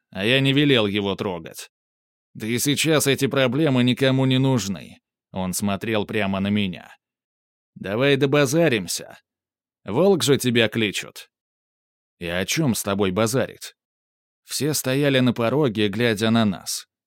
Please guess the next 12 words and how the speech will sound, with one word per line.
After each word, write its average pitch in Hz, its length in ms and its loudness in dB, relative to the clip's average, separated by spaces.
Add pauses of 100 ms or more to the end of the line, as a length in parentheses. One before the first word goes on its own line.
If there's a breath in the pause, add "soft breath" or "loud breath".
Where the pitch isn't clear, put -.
(120)
Оружия 117 580 0
на 117 80 2
виду 127 320 2
нет, 139 560 -4
но 110 300 -2
кто 135 260 0
знает, 107 420 0
что 110 300 0
у 101 60 0
них 98 180 -2
под 110 200 -4
куртками. 58 640 -10